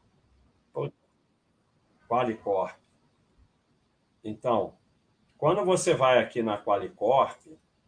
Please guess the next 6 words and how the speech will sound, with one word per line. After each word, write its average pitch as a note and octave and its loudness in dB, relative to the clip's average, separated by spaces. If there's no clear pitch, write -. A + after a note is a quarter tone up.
o C3 -10
que G3+ -6
que G#3 0
aconteceu D#3+ 0
na A#2+ -4
Qualicorp? G#2+ -4